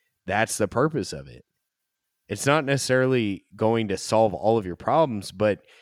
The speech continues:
it helps just to, like, get you to forget, learn to forget, like, learn to let go. And I think that's another thing that guys have a hard time doing is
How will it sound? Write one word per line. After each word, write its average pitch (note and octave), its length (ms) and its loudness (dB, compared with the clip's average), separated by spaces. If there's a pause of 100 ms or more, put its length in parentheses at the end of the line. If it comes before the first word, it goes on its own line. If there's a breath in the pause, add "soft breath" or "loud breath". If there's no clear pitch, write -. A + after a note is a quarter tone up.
(160 soft breath)
it - 80 -8
helps C#3 280 -2
just C#3 220 -6
to, B2 140 2
like, G#2 300 -2 (480)
get G#2 100 -10
you A2 140 -4
to G#2 60 -6
forget, F2+ 580 -8
learn D3+ 360 4
to B2 80 4
forget, F#2+ 460 -6 (100)
like, G2+ 260 -4
learn A#2+ 300 2
to B2+ 120 0
let G#2 380 -4
go. G2 520 2 (960)
And A2 180 -4
I F2+ 160 -10
think G2+ 220 -6
that's F#2+ 280 -6
another C3+ 380 0
thing F#2 220 -4
that F2 180 -6
guys E2+ 280 -8
have F#2 120 -2
a E2+ 40 -2
hard F2+ 200 0
time F#2 280 -6
doing C#3 360 0
is G2 300 -4